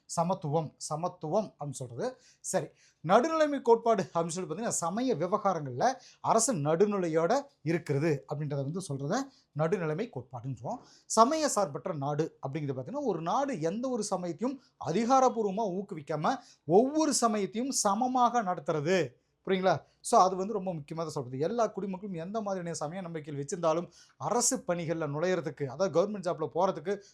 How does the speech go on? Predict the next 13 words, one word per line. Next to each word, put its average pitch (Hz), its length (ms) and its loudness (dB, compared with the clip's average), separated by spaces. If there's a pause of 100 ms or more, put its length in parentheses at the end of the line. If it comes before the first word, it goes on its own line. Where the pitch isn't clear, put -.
தகுதி 220 340 4
வாய்ந்தவர்களாக, 160 540 0
எல்லா 220 340 2
சமயத்தை 220 380 -2
சேர்ந்தவங்களும் 208 280 -4
கவர்மெண்ட் 214 320 0
ஜாப் 185 120 2
வாங்கலாம் 160 380 4
அப்படின்னு - 380 -10
சொல்லிட்டு 185 480 0
தகுதி 175 260 -2
வாய்ந்தவர்கள் 165 380 0
தான் 220 300 4